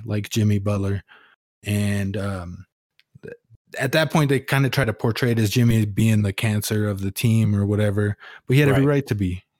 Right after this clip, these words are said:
Speaker 1: He, <laughs> he's out there busting his ass, you know?
Speaker 2: Yep.
Speaker 1: He's the
Speaker 2: He's
Speaker 1: guy that can
Speaker 2: busting his
Speaker 1: talk.
Speaker 2: ass every game. He was busting his ass every, every night, man. He was working hard.
Speaker 1: Mm-hmm. Yeah, working
Speaker 2: Always
Speaker 1: hard.
Speaker 2: working hard.
Speaker 1: Exactly. Got that rare work ethic. And then, uh,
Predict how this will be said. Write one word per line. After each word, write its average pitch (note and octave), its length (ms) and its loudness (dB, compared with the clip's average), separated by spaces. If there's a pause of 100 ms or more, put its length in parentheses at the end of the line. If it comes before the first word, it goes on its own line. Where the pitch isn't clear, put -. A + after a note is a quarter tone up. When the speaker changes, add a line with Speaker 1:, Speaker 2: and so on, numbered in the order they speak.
Speaker 1:
He, C#3 220 4
<laughs> - 0 -
he's C#3 500 4
out B2+ 140 0
there C3 100 0
busting B2 380 2
his A#2 120 0
ass, A2+ 420 -2 (100)
you G2+ 100 -8
know? F#2+ 240 -8
Speaker 2:
Yep. A2 240 -4 (340)
Speaker 1:
He's B2+ 200 -2
the C3 60 4
Speaker 2:
He's C3 80 4
Speaker 1:
guy - 20 2
that A#2+ 60 2
can A#2+ 140 2
Speaker 2:
busting G2+ 60 0
his A#2 120 0
Speaker 1:
talk. B2 100 0
Speaker 2:
ass A2+ 80 0
every B2 240 0
game. B2 260 2
He A#2+ 80 0
was B2 120 2
busting B2+ 240 0
his B2 100 0
ass A#2 180 0
every, A2+ 300 0
every A#2 240 -2
night, G#2+ 240 0
man. G2 240 0
He G2+ 40 -2
was G2 120 -6
working G2+ 260 -4
hard. G2 300 -2
Speaker 1:
Mm-hmm. C3+ 80 -14 (1120)
Yeah, B2 140 -2
working G#2 140 -4
Speaker 2:
Always A2 200 2
Speaker 1:
hard. A#2+ 140 2
Speaker 2:
working A#2 140 -2
hard. E2 260 -6 (460)
Speaker 1:
Exactly. G2+ 580 -6
Got G#2 180 -8
that G2+ 160 -6
rare A#2+ 220 -2
work A2+ 280 -4
ethic. G#2+ 360 -4 (380)
And A#2+ 260 2
then, A#2+ 340 4
uh, G#2+ 420 0